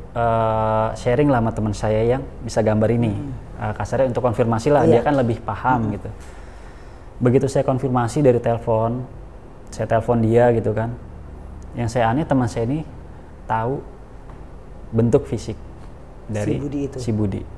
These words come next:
Speaker 1: Dia jelasin, "Hidungnya kayak gini ya, Mas.
Speaker 2: Mukanya kayak
Speaker 1: Mukanya
Speaker 2: gini.
Speaker 1: kayak gini, rambutnya kayak gini." Saya bilang, "Kok Mbak tahu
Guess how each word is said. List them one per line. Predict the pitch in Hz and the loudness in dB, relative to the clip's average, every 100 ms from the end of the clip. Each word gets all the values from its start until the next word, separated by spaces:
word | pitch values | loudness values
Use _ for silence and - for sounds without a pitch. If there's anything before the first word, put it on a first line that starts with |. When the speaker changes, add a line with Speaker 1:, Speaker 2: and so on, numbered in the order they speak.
| - - | -16 -8
Speaker 1:
Dia | 123 127 | 2 4
jelasin, | 117 117 110 113 107 - | 6 4 2 -2 -4 -10
"Hidungnya | - 120 123 139 | -4 0 0 0
kayak | 127 | -2
gini | 117 123 | 0 -2
ya, | 113 | -2
Mas. | 107 - - - - - | -4 -8 -14 -16 -14 -12
Speaker 2:
Mukanya | 139 139 135 | -8 -8 -4
kayak | 139 | -2
Speaker 1:
Mukanya | 123 120 | 2 2
Speaker 2:
gini. | 123 | 4
Speaker 1:
kayak | 127 113 | 4 4
gini, | 117 143 156 - | 4 2 0 -8
rambutnya | - 117 104 104 | -2 0 0 -2
kayak | 98 104 | -2 -2
gini." | 107 104 - - - | -2 -4 -8 -12 -14
Saya | - 117 | -2 2
bilang, | 117 151 147 - - - - - | 4 2 -2 -12 -14 -14 -16 -6
"Kok | 151 | 0
Mbak | 147 139 | 2 0
tahu | 123 131 | 0 -2